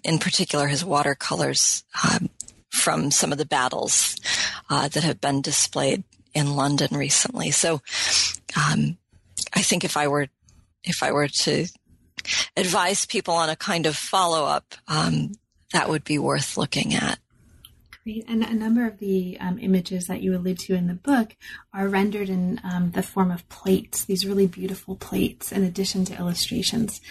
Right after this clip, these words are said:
Speaker 2: that are nestled in the, um, in the actual text. So, yeah, um, it's really a, kind of an amazing part of the book. So, Karin, now that the book is out, um, what are you currently working on? What are you inspired by, and, um, what's up now?
Speaker 1: That's a good question.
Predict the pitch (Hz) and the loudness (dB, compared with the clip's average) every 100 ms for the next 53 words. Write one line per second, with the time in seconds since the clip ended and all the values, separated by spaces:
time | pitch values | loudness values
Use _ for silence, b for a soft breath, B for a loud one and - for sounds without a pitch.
0 | B - 190 180 175 - 175 175 - 185 | B -4 -2 0 -2 -4 -4 -4 0 2
1 | 180 170 - 175 175 208 196 175 175 - | 4 2 0 -4 -6 2 2 2 -4 -8
2 | 180 - - 185 - - - - 180 175 | -6 -6 -2 -2 -2 -8 -2 0 0 0
3 | 175 180 165 151 - 170 170 - 196 190 | 0 2 2 -2 -4 -4 -4 -4 -2 0
4 | 175 175 - - - 226 - 226 196 180 | 0 -4 -10 -10 0 0 4 2 4 0
5 | 175 185 180 180 - - - - - - | -2 -4 -6 -6 -4 -4 -2 -2 -4 -8
6 | - - B B B B - - 269 - | -20 -16 B B B B -14 -4 -4 -2
7 | 262 254 226 269 320 - 185 190 190 190 | -2 2 2 0 -6 -2 -2 -2 -2 0
8 | 170 170 190 - 220 196 190 269 359 370 | 0 -2 -4 -4 -2 0 0 -2 -2 -8
9 | - 285 320 247 190 180 185 - 190 180 | -6 -6 -2 2 2 2 -2 -2 0 0
10 | 180 202 262 269 226 - 175 180 180 180 | -2 -4 0 6 6 6 -4 -2 -2 -2
11 | 175 180 180 180 190 180 185 220 247 233 | -2 0 0 0 2 2 2 0 -2 0
12 | 240 - 233 - - - _ _ _ - | 0 0 -6 -10 -12 -20 _ _ _ -4
13 | B B B B B - _ _ - - | B B B B B -10 _ _ -12 -2
14 | 220 - - 233 262 - 233 202 - - | 0 0 0 0 0 -2 0 2 2 2
15 | 131 131 | 0 -2